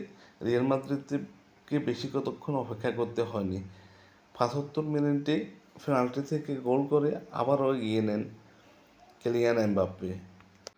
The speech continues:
এবং <clears throat> দু দলই খেলায় আক্রমণ পাল্টা আক্রমণ মধ্যে দিয়ে খেলা শেষ হয়। খে-, আর কোনো গোল না হলে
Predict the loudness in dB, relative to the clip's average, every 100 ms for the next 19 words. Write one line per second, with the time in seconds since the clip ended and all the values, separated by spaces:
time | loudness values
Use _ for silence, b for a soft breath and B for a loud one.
0 | _ -8 0 2 4 2 2 6 10 10
1 | 10 6 4 4 6 4 2 2 2 4
2 | 6 6 4 0 2 2 2 4 2 2
3 | 0 0 0 0 0 -2 -2 -2 -2 -6
4 | -16 -20 -20 -16 0 4 4 4 2 2
5 | 2 0 0 -6 B B B B B B
6 | -20 -20 -20 -20 -8 -2 4 4 4 2
7 | 2 2 4 4 4 4 2 0 0 -2